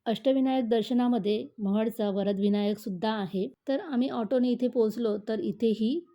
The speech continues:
भली मोठी अशी लाईन होती दर्शनासाठी. तर गर्दी असणारच, म्हणजे पंचवीस तारीख आहे म्हटल्यानंतर काय सुट्टीच आहे. दर्शनासाठी आम्ही इथे लाईन लावली. जवळजवळ आम्हाला दीड ते दोन तास लागले.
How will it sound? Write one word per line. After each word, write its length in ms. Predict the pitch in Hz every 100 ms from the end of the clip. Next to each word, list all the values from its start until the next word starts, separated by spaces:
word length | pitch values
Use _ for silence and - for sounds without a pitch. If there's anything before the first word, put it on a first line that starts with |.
| _
भली 340 | 190 196 202 254
मोठी 280 | 254 220 233
अशी 300 | 220 226 214
लाईन 300 | 196 214 247
होती 400 | 226 208 277 - _ - -
दर्शनासाठी. 760 | 208 202 233 226 220 190 202 240 - _ _ _ _ _ _ -
तर 60 | 240
गर्दी 420 | 226 240 208 262
असणारच, 560 | 277 240 247 247 226 220
म्हणजे 200 | 202 220
पंचवीस 440 | 226 202 233 214
तारीख 220 | 220 208
आहे 140 | 214 214
म्हटल्यानंतर 640 | 208 202 202 196 196 202
काय 260 | 196 202 175
सुट्टीच 440 | 202 170 233 233
आहे. 140 | 208 214 _ _ _ _ _ _ -
दर्शनासाठी 640 | 233 226 285 277 277 247
आम्ही 200 | 269 254
इथे 200 | 254 269
लाईन 220 | 247 208 240
लावली. 380 | 226 220 240
जवळजवळ 400 | 220 220 226 233
आम्हाला 300 | 240 226 226
दीड 260 | 202 220 214 233
ते 80 |
दोन 300 | 208 214 214 220
तास 180 | 220 220
लागले. 320 | 208 190 185